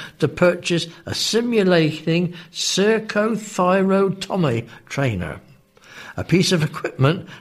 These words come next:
aimed at helping paramedics learn important airway skills training. The centre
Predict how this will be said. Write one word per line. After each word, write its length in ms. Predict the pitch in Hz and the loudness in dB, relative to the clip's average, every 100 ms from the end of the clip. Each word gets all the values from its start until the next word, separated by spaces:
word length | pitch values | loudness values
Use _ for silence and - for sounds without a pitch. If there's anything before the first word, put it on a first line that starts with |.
| - | 0
aimed 280 | 156 165 | 2 2
at 100 | 160 | 2
helping 440 | 139 180 - 185 180 | 2 2 2 0 0
paramedics 800 | 170 175 170 135 120 123 - - - - - - | 0 0 2 2 0 -2 -6 -14 -18 -20 -20 -4
learn 360 | 139 135 135 | 2 4 4
important 720 | 123 113 - - 147 190 196 196 | 0 -2 -4 -2 0 0 -4 -4
airway 420 | 160 139 127 113 | 0 2 2 0
skills 520 | 117 - 117 110 113 | -4 -6 -8 -6 -6
training. 580 | - 117 127 107 117 107 - - - - - - | -8 -6 -4 -4 -8 -10 -18 -20 -20 -20 -20 -4
The 80 | 120 | -2
centre 600 | - 175 180 151 139 | 2 4 4 2 2